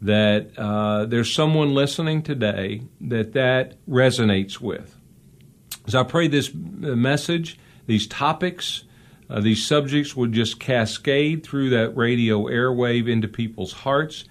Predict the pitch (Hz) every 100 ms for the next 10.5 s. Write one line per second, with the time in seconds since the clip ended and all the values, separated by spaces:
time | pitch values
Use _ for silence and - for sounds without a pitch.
0 | - - - 113 120 127 123 120 131 123
1 | 131 127 - 117 101 123 139 165 180 -
2 | - - - 113 127 135 127 - 143 147
3 | 156 165 185 196 127 110 143 139 135 127
4 | 123 147 - 170 165 180 190 - 127 139
5 | 156 - 160 151 160 160 156 117 95 104
6 | - - - - - 107 104 143 143 165
7 | 170 175 147 135 143 127 135 165 160 185
8 | 185 147 135 151 190 143 117 123 113 110
9 | 110 110 101 98 - 101 98 98 104 107
10 | 120 123 147 143 143